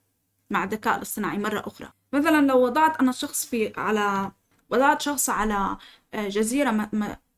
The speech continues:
يعني مثلًا شخص أنت، أنت تعرف الإنترنت، أنت تعرف، آه، كثير من الأمور، أنت مبرمج، أنت شخص رائع،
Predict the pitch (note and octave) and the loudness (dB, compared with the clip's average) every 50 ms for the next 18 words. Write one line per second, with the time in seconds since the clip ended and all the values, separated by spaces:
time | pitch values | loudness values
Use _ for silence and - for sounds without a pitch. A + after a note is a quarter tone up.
0 | _ _ _ _ A#3+ G#3+ G3 A3 A#3+ B3+ B3 C#4+ B3 A#3+ B3 - D4 D4 - - | _ _ _ _ -4 -2 0 2 2 2 0 0 -2 -2 -2 -2 -2 -2 -4 2
1 | - D4 C4+ C4 - A3 A3+ B3 C#4 - _ _ _ _ _ _ - - - A3+ | 4 4 6 6 4 0 -2 -2 -4 -6 _ _ _ _ _ _ -18 -12 -10 -8
2 | G3+ A3+ A3 - G#3 - - C4 C4 B3 A#3+ C4 A#3+ A#3+ A#3+ A#3+ - G3 G#3 A3 | -8 -6 -6 -8 -4 2 2 4 4 4 2 2 0 0 0 -2 -4 -4 -4 -4
3 | G#3+ - G#3+ G3+ G3 A3 C4 D4+ D4 - - A#3+ A3+ A3 G#3 A3 A#3+ G3+ G3+ G#3 | -4 -4 -4 -4 -2 -2 0 0 -2 -2 -4 -6 -6 -8 -6 -6 -4 -4 -4 -4
4 | G#3+ G#3 - G3 G3 F#3+ F#3+ F#3+ F#3 F3 - A3 G#3+ A3 A3 G#3+ G#3 - - A#3 | -6 -6 -6 -6 -6 -4 -4 -6 -8 -6 -8 -4 -4 -2 -2 -2 -4 -2 0 2
5 | C4 D4 - - A#3+ A3+ A3+ A3 A3 G#3+ G#3 A#3 B3+ C#4 C#4 C#4+ C4 - - A3+ | 2 2 2 0 -2 -2 -2 -2 -4 -2 -2 -2 2 2 2 2 2 0 -4 -6
6 | A3 - A3 - - A3 A3 - - - - G3 F#3+ F#3+ G#3 A#3 C4 - - E4 | -4 -6 -8 -6 -6 -8 -8 -10 -12 -10 -8 -6 -6 -2 0 0 0 0 0 -2
7 | F#4+ | -4